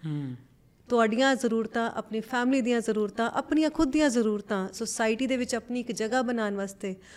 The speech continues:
Speaker 1: ਹੂੰ।
Speaker 2: ਉਹਨਾਂ ਨੂੰ ਵੀ ਓਨੀ ਹੀ ਮਿਹਨਤ ਕਰਨੀ ਪੈਂਦੀ ਹੈ, ਜਿੰਨੀ ਤੁਸੀਂ ਘਰ ਦੇ ਵਿੱਚ ਬੈਠ ਕੇ ਕਰਦੇ ਹੋ।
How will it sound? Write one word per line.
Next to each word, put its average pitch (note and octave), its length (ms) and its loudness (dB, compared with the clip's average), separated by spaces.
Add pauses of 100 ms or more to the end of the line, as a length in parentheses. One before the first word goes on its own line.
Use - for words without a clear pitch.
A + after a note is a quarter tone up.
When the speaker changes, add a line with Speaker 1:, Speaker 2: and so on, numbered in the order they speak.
(120)
Speaker 1:
ਹੂੰ। C#3 80 -4
Speaker 2:
ਉਹਨਾਂ B3+ 260 2
ਨੂੰ B3 120 -4
ਵੀ C4 120 0
ਓਨੀ A#3 340 0
ਹੀ C4+ 160 4
ਮਿਹਨਤ A#3+ 320 0
ਕਰਨੀ A3 300 -2
ਪੈਂਦੀ G3+ 380 -2
ਹੈ, G#3+ 60 2
ਜਿੰਨੀ G#3+ 260 -4
ਤੁਸੀਂ A3+ 280 -6
ਘਰ A#3 180 -2
ਦੇ G3 120 -4
ਵਿੱਚ F#3+ 180 -4
ਬੈਠ F3+ 240 -4
ਕੇ F#3 120 -8
ਕਰਦੇ F3+ 300 -12
ਹੋ। F3+ 60 -14